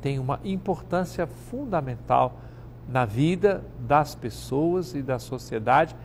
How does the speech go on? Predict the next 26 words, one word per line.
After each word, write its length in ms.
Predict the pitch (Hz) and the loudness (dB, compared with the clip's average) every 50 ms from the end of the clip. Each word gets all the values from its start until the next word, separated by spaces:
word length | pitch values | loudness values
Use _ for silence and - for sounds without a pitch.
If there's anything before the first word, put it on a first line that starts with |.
| - - - - - - | -16 -16 -16 -12 -8 -8
e 60 | 170 | -4
também 340 | - 196 185 151 139 147 147 | -2 -2 0 0 0 0 0
da 100 | 170 180 | 0 -2
igreja. 400 | 180 156 131 127 123 110 110 110 | 0 0 0 0 0 0 -2 -4
Por 160 | - 160 185 | -2 -4 -4
isso 140 | 180 - 220 | -2 -2 -4
eu 40 | |
me 100 | 208 214 | 0 2
alegro 380 | 208 175 156 160 175 175 165 160 - - - - - - - - - - | 2 6 8 8 8 8 6 -2 -10 -12 -16 -18 -18 -18 -18 -18 -10 -6
quando 220 | 139 135 127 120 | -4 -2 -2 -2
vejo 360 | 107 113 135 139 123 113 120 | 2 4 4 4 4 2 -2
que 120 | - - 127 | -6 -6 -4
uma 140 | 123 123 | -2 -2
paróquia 540 | 120 - 123 120 127 127 127 123 - 120 107 - - - - - - - - - | 0 4 6 8 8 8 6 6 0 -6 -8 -8 -10 -16 -18 -18 -18 -18 -16 -6
tem 140 | - 131 127 | -4 -2 -2
também 500 | 117 - 123 113 107 113 127 131 127 117 107 - - - - | -2 -2 -4 -2 0 0 0 0 -2 -4 -8 -12 -16 -16 -8
uma 140 | - 123 120 | -4 -4 -4
quadra 360 | 113 - - 135 131 117 120 | -2 6 10 10 10 10 6
de 80 | 110 107 | -2 -6
esportes, 560 | - - - - - 131 123 110 104 - - | -8 -12 -10 -2 0 0 0 0 -4 -8 -10
um 60 | 120 | -10
campo 320 | 110 - - 151 135 120 - | -8 -2 -2 -2 -2 -2 -8
de 80 | - | -14
futebol, 680 | - - 123 - - - 98 95 117 123 131 123 120 - - - - - - - - - - | -12 -10 -10 -10 -10 -10 2 6 8 10 10 8 6 2 -6 -14 -16 -16 -16 -16 -16 -14 -4
tem 340 | - 139 135 131 139 - - | -2 -2 0 0 -2 -4 -6
estímulo 600 | 110 - - - - 175 180 165 143 127 117 | -8 -8 -8 -4 0 0 2 2 2 0 -2